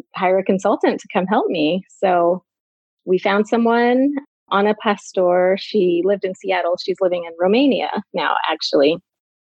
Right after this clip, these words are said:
But she came, she stayed in Portland. She came for seven hours a day, nine days straight. We had the kids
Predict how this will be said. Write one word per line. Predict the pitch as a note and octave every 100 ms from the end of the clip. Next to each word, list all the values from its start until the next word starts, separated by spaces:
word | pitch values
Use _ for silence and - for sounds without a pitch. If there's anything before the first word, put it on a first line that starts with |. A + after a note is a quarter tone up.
| _
But | - -
she | - F#3 -
came, | - C4+ C#4+ C#4+ C#4 C4+ _ _ _ _ -
she | - A3 F#3 F#3 F3+ F3 - _
stayed | - - A3+
in | A#3+
Portland. | A#3 A#3+ - A3+ A3 G#3+ G#3+ G#3 A3 G#3+ - _ _ _
She | - F#3+
came | - F#3 F3
for | F3
seven | - G3+ G#3
hours | G3+ F#3+ F#3+ G3
a | F#3
day, | G3+ G3+ G3
nine | F#3+ F#3+ G3+ G3
days | G3 F#3+ G3
straight. | - - G3+ G3+ G3 -
We | E3+ E3+ F3
had | - F3
the | F3
kids | - F#3+ F#3 - - - _